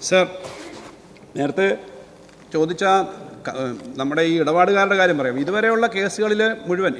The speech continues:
ഏറ്റവും ഒടുവിൽ വന്ന ഒരു, ഒരു മാസം പോകുന്ന കേസ് ഒഴിച്ച് ബാക്കി എല്ലാത്തിനകത്തും നഷ്ടപ്പെട്ട മുഴുവൻ തുകയും ഇടപാടുകാർക്ക് നൽകിയിട്ടുണ്ട്, സാർ. നേരത്തെ ചോദിച്ച ചോദ്യം മുഴുവൻ നൽകിയിട്ടുണ്ട്. അതിനകത്ത് നൽകുമെന്നല്ല, നൽകിയിട്ടുണ്ട്, സാർ. അതിനകത്ത് യാതൊരു സംശയമില്ല. സാർ, ഈ സിസ്റ്റത്തിനകത്ത്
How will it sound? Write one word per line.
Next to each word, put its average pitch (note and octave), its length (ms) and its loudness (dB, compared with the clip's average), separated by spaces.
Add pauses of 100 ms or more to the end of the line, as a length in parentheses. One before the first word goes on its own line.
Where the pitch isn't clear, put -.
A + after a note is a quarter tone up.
ഏറ്റവും F3 200 -2
ഒടുവിൽ G3 240 0
വന്ന G3+ 140 0 (200)
ഒരു, F3+ 100 -4 (320)
ഒരു E3+ 140 0
മാസം G3 240 -2
പോകുന്ന F#3+ 280 -4
കേസ് E3+ 200 -2
ഒഴിച്ച് C#3 220 -6 (140)
ബാക്കി D3+ 340 0
എല്ലാത്തിനകത്തും G#3+ 680 0 (580)
നഷ്ടപ്പെട്ട G3 360 -2 (540)
മുഴുവൻ G3 260 2 (120)
തുകയും G3 300 2
ഇടപാടുകാർക്ക് G3+ 520 2
നൽകിയിട്ടുണ്ട്, F#3+ 440 0
സാർ. B2 120 -2 (200)
നേരത്തെ E3 260 -2 (280)
ചോദിച്ച E3+ 340 -6
ചോദ്യം D3 280 -2
മുഴുവൻ F3 280 0
നൽകിയിട്ടുണ്ട്. F#3 440 0 (100)
അതിനകത്ത് D#3 360 -6
നൽകുമെന്നല്ല, F#3 500 -2 (160)
നൽകിയിട്ടുണ്ട്, G#3 540 4
സാർ. A#2 100 -2 (100)
അതിനകത്ത് F#3 400 0 (120)
യാതൊരു F3+ 260 4
സംശയമില്ല. D3+ 360 -4 (600)
സാർ, G#3+ 200 4
ഈ - 20 4 (100)
സിസ്റ്റത്തിനകത്ത് B3+ 680 4